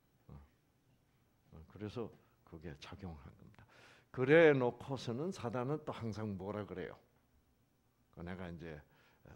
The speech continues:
도와줬다." 그게 끝났는데 사단은 뭐라 그래요?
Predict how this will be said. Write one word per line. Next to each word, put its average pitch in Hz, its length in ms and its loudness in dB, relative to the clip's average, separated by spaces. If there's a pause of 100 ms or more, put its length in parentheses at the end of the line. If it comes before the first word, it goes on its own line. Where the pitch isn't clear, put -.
(140)
도와줬다." - 520 -12 (2000)
그게 120 200 -4
끝났는데 156 680 6
사단은 120 400 2
뭐라 92 220 -4
그래요? 57 220 -18